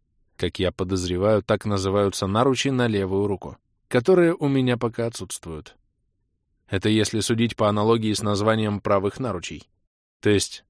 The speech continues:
если перчатка состыкуется с наручами — то вся моя левая рука вплоть до левого локтя будет обладать повышенной защитой от физического урона.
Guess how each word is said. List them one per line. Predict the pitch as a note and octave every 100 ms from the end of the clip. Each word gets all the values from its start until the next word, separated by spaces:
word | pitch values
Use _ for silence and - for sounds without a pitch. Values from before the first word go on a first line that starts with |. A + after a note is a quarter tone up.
| _
если | G#2+ A#2+ -
перчатка | G#2 G#2+ - A#2 -
состыкуется | G#2+ G#2 - G#2 G#2+ G2+ G#2
с | F#2
наручами — | D3 G3 C3+ F2+ D#2+ - _ _ _ _
то | A2+
вся | G#2 F#3+
моя | F#3 C#3+
левая | C3 B2+ A#2
рука | G#2 - F#3
вплоть | - A#2 A2 -
до | A2 A2
левого | G#2+ G2 F#2
локтя | F2 C3 - G3+
будет | F3+ E3+
обладать | B2+ A#2+ C3+ -
повышенной | B2+ A#2+ C3 B2 A#2
защитой | G2+ G2 - - E3+
от | - A#2+
физического | - B2 G#2+ G#2 - A#2
урона. | C3+ D3 A#2 F2 D2